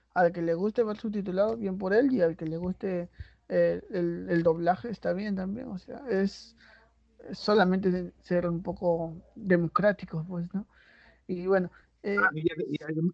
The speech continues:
Speaker 2: disculpa que te interrumpa. Además, están haciendo doblaje en, en Colombia, están haciendo doblaje,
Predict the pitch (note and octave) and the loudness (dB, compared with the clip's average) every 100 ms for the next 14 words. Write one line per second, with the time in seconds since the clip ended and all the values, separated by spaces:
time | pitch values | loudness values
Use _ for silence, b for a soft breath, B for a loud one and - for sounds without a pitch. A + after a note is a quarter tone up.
0 | - D#3+ - G3 G3+ F3 E3 D#3 E3+ G3 | 2 2 4 2 2 2 0 2 0 0
1 | E3+ C3+ D3+ E3+ A3+ A3+ - _ _ _ | 0 -2 -4 -2 2 2 0 _ _ _
2 | - C3+ F#3 G#3+ A#3 A3 F#3+ E3 D#3 E3 | -10 -6 -2 0 0 2 0 0 -4 -2
3 | F#3 B2 C3 A#2+ A2+ - A2+ G#2+ b b | -2 -2 -6 -8 -10 -12 -12 -14 b b
4 | _ _ _ _ D3 B2 D3 F3+ D#3 A#2 | _ _ _ _ -2 0 2 2 0 -4
5 | D#3 D3+ E3 E3+ D#3 C3 C3 D3 E3+ D#3+ | -6 -4 -4 -6 -6 -6 -6 -6 -4 -6